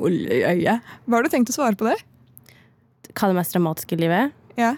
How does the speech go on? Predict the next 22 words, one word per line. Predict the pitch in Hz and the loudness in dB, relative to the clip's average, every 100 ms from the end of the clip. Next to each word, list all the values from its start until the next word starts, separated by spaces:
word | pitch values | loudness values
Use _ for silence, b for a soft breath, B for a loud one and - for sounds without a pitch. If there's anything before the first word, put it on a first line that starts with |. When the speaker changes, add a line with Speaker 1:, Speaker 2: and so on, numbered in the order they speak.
| - | 0
Speaker 1:
Du | 214 196 | 0 2
får | 214 190 | 2 2
kjøpe | 190 190 | 0 -2
Se | - 190 | 0 2
og | 190 | 4
Hør, | 185 190 | 2 2
eh, | 185 185 196 | 2 0 -2
uke, | - 185 180 180 170 - - - | 0 0 2 0 -4 -12 -16 -8
nei, | 160 | -6
vet | - - | -4 -6
ikke. | - - | -6 -2
Nei, | 226 254 | 0 0
vet | 233 | -2
du | 311 | 0
hva? | 381 - b b b b b b b _ _ 156 | 0 -2 b b b b b b b _ _ -10
Jeg | 202 - - - - _ - 185 | -8 -8 -12 -16 -20 _ -2 -2
vet | 160 | 0
ikke, | - | 0
jeg | - 220 | 0 2
har | 220 | 0
ikke | 196 190 | 0 0
helt, | 196 196 180 | 2 2 0